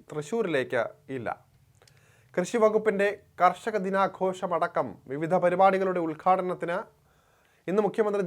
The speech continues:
ജില്ലയിലേക്ക് നടത്തേണ്ട യാത്ര റദ്ദാക്കിയിട്ടുണ്ട്. ഉദ്ഘാടനങ്ങൾ ഓൺലൈനായി നിർവഹിക്കാനാണ് തീരുമാനം.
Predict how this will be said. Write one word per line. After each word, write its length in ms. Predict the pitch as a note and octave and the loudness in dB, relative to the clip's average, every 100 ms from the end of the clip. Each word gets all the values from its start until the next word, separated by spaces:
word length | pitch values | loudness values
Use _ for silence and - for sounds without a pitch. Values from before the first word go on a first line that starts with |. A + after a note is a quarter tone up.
| E3+ | 2
ജില്ലയിലേക്ക് 360 | F#3+ G#3 G3+ F#3 | 4 4 2 0
നടത്തേണ്ട 380 | F3 F3+ F3+ F3 E3+ - B2 C#3+ | 0 0 0 2 0 -2 0 4
യാത്ര 320 | F3 F3+ A2 - _ _ _ C3+ | 4 4 0 -2 _ _ _ -2
റദ്ദാക്കിയിട്ടുണ്ട്. 680 | D3+ G3+ D#3 B2 A2 G2 - - _ _ _ _ _ - | 4 4 4 -2 -10 -10 -12 -16 _ _ _ _ _ -8
ഉദ്ഘാടനങ്ങൾ 600 | C3+ C#3+ F3 F#3 F#3 F3+ F3 _ D3 F3 | -6 4 4 4 0 -2 -2 _ 4 4
ഓൺലൈനായി 440 | A3 A3 G#3 G3 F3 | 4 2 2 0 -2
നിർവഹിക്കാനാണ് 760 | E3+ F3+ F3+ F3 E3 C3+ C#3 - _ - | 0 0 0 -2 -2 -4 -4 -6 _ -6
തീരുമാനം. 460 | C3+ A2 F#2+ F#2 | -4 -4 -6 -8